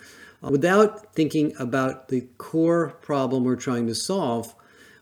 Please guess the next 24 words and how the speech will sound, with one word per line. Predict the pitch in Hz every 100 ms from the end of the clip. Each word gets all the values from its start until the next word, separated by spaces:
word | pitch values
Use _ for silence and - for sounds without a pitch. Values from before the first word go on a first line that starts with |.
| -
we | 151
can't | 180 190 180
get | - 160 -
to | 143
root | 127 117 -
causes, | 160 170 151 127 117 107 - - - _
and | 131 131
we | 147
can't | 156 139
necessarily | 135 123 131 113 127 120
develop | 113 117 120 117
the | 120
right | 113 110
solution. | - 131 135 131 110 104 - - - - - -
Now, | 156 156 139 - - -
the |
next | 143 196 -
thing | 151
I | 131
want | 127
to | 120
say | 143
about | 120 120
Elon | 117 117 120 120